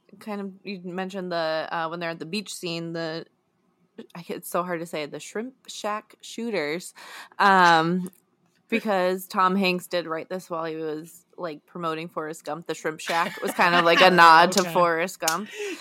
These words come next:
Speaker 1: Yeah. <laughs>
Speaker 3: Oh,
Speaker 2: Yeah, I wish it was called Bubba Gump's too, because, like,
Speaker 3: <laughs> Bubba,
Speaker 2: like,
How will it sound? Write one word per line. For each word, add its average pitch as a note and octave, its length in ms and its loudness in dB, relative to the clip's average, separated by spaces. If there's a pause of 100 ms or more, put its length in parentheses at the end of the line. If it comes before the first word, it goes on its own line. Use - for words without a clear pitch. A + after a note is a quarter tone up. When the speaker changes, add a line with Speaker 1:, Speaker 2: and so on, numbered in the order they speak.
(200)
Speaker 1:
Yeah. G#3+ 240 4 (280)
<laughs> E4 100 6 (400)
Speaker 3:
Oh, F4 220 -8
Speaker 2:
Yeah, C4+ 160 -2
I D#4 60 2
wish C4+ 300 0
it A#3+ 60 4
was G3+ 160 2
called F3+ 320 0
Bubba D#3 320 2
Gump's C#3 460 -4
too, E3+ 220 -2
because, D#3+ 380 0
like, F#3+ 260 2
Speaker 3:
<laughs> - 20 -6
Bubba, A3+ 200 -2 (160)
Speaker 2:
like, A3 240 -4